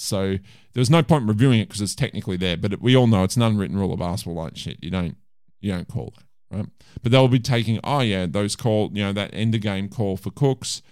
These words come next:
you know, that probably goes our way in another game, right? So you lose that way. But moving beyond that, uh, you know, also, I know we,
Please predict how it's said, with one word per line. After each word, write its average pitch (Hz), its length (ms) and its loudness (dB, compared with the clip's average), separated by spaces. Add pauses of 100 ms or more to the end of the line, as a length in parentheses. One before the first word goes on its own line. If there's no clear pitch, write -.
(200)
you 135 80 -4
know, 127 80 4
that 117 180 2
probably 110 220 2
goes 101 260 2
our 87 140 -2
way 95 240 -2
in 82 80 -4
another 80 320 -4
game, 92 280 -12 (180)
right? 104 240 0 (120)
So 92 260 -2
you 78 200 -2
lose 80 220 -4
that - 120 -8
way. - 140 -10 (880)
But 135 420 4
moving 123 880 4 (640)
beyond 101 480 4
that, 90 220 0 (560)
uh, 95 840 2 (840)
you 127 100 6
know, 123 100 6
also, 127 520 4 (480)
I 113 100 2
know 127 220 8
we, 113 440 4